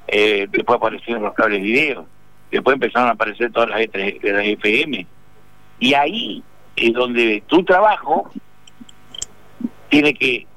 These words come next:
eh, ser, eh, eh, esencial, porque para,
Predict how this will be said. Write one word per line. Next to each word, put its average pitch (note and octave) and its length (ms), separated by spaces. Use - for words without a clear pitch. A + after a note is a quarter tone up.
eh, A2+ 440
ser, B2+ 360
eh, G2+ 580
eh, G2 420
esencial, A2+ 580
porque A#2+ 280
para, A2 680